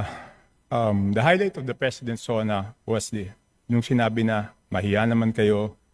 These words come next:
initiative, errata, for the boys, S O P." So, ang initiative at errata ay nanggagaling po yan sa Kongreso. Kaya nga medyo nahirapan si Sec Ralph na sagutin kung paano nabawasan yung iba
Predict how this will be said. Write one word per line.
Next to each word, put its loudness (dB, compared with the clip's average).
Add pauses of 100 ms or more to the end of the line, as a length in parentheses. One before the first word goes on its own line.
(500)
initiative, 2 (240)
errata, 0 (480)
for 2
the 0
boys, 0
S -14
O -10
P." -20 (720)
So, 6
ang 2
initiative 4
at -12
errata 2 (400)
ay 2
nanggagaling 2
po 0
yan 2
sa -8
Kongreso. -6
Kaya 2
nga 0
medyo 0
nahirapan 0
si -4 (320)
Sec -2
Ralph 0
na -4
sagutin 0
kung 2
paano 2
nabawasan 0
yung -2
iba -2